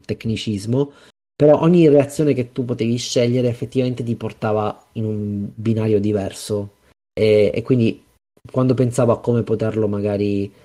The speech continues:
eh, sfruttare in ambito, eh, educativo, cioè, non mi piace molto il discorso di, di educativo, però insomma, per parlare di resistenza in maniera diversa, ecco, parliamo così, eh, secondo me quella lì poteva essere un'idea, ecco,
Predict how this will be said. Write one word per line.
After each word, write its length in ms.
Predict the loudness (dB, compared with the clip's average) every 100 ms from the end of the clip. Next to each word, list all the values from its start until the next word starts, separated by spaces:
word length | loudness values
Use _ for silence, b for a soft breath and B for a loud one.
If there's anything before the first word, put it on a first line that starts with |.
| b
eh, 120 | -16 -16
sfruttare 640 | -4 -4 -2 0 2 2
in 80 | 0
ambito, 880 | -2 -4 -4 0 0 2 0 -2 -6 b b -12
eh, 640 | -6 -4 -4 -6 -8 -10 -16 _ _ _ _
educativo, 640 | 0 2 4 4 6 4 2
cioè, 160 | -2
non 180 | -2 0
mi 80 | 2
piace 220 | 2 2
molto 280 | 2 0 -2
il 60 |
discorso 420 | -4 -4 -6 -4 -4
di, 300 | -4 -4 0
di 120 | 2
educativo, 560 | 2 0 -2 0 0
però 180 | 2 0
insomma, 380 | 0 -2 -4 -8 -16 -8 -2
per 180 | 0
parlare 260 | 2 4 6
di 80 | 6
resistenza 540 | 4 0 -2 -2 0
in 60 | -2
maniera 260 | 0 0 0
diversa, 680 | -2 -4 -6 -8 -8 -8
ecco, 320 | -8 -12 -14 -14
parliamo 340 | -8 -2 -2 -2
così, 480 | -6 -6 -2 -2 -4 b _ _ _
eh, 420 | -2 2 2 2
secondo 460 | 2 2 4 4 2
me 1300 | 2 0 0 0 0 -2 -4 -4 -4 -4 -6 -8 -10 -16 -20 _ _ _ _ 0
quella 180 | 2
lì 200 | 4 4 2
poteva 260 | 0 0
essere 280 | -2 -6 -8
un'idea, 480 | -6 -4 -4 -6 -10
ecco, 320 | -12 -16